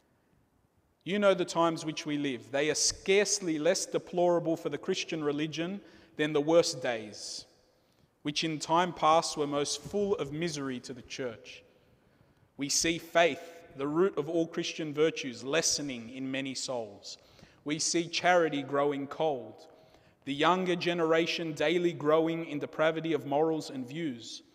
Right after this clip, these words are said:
The Church of Jesus Christ attacked every side by open force or by craft, and the very foundations of religion undermined with the boldness which waxes daily in intensity."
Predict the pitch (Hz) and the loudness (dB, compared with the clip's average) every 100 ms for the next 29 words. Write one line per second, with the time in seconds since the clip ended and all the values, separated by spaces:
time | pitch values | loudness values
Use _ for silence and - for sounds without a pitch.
0 | _ _ _ - - 143 - 180 202 208 | _ _ _ -20 -10 -6 -2 2 4 2
1 | 165 160 147 196 175 180 - - 208 160 | -2 -4 -4 -4 -4 -4 -6 0 0 0
2 | - - 151 - 208 202 - - - - | -4 -6 -8 -2 -2 -2 -6 -20 -20 -12
3 | - 202 208 233 - 196 196 131 123 123 | 2 4 4 -2 0 4 6 4 2 0
4 | 143 156 175 180 165 - 202 175 - - | 2 4 4 2 -4 -2 2 2 0 -4
5 | 139 127 123 - - 151 104 - - - | -4 -4 -6 -2 -2 0 -6 -12 -20 -20
6 | _ _ _ _ _ - 147 151 139 160 | _ _ _ _ _ -6 -4 -2 2 6
7 | 202 208 - 180 165 151 160 202 - 185 | 6 6 2 -2 -2 2 2 2 -2 -4
8 | 160 165 147 147 151 196 156 185 180 180 | -4 -2 0 2 2 2 0 -4 -4 -8
9 | - - _ - 196 196 180 160 151 131 | -14 -20 _ 4 4 4 2 4 2 0
10 | 110 107 107 - - - 143 139 143 127 | -6 -12 -16 -20 -20 -8 -6 -4 0 8
11 | 160 170 170 165 - 139 - 143 160 - | 8 8 2 -2 -4 -8 -2 2 2 0
12 | 160 139 120 139 151 147 147 131 131 120 | -6 -6 -2 0 0 0 -2 -4 -8 -8
13 | - 127 - 104 95 | -10 -12 -14 -20 -20